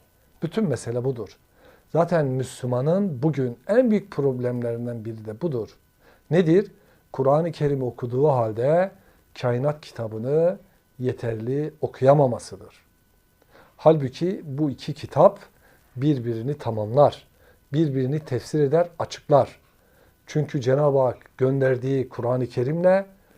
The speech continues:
bize "Kainata bakın, o benim yarattığım eserdir, orada da benim delillerim var, bu delilleri görüp anlayın." Ama bunu anlayabilmek için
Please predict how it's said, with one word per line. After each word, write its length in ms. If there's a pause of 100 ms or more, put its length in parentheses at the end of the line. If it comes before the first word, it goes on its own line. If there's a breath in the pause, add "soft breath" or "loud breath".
(240 soft breath)
bize 640 (640 soft breath)
"Kainata 460
bakın, 560 (460 soft breath)
o 160
benim 320
yarattığım 640
eserdir, 720 (440 soft breath)
orada 340
da 120
benim 340
delillerim 640
var, 320 (440 soft breath)
bu 220
delilleri 720
görüp 340 (240)
anlayın." 440 (580 soft breath)
Ama 240
bunu 200
anlayabilmek 640
için 420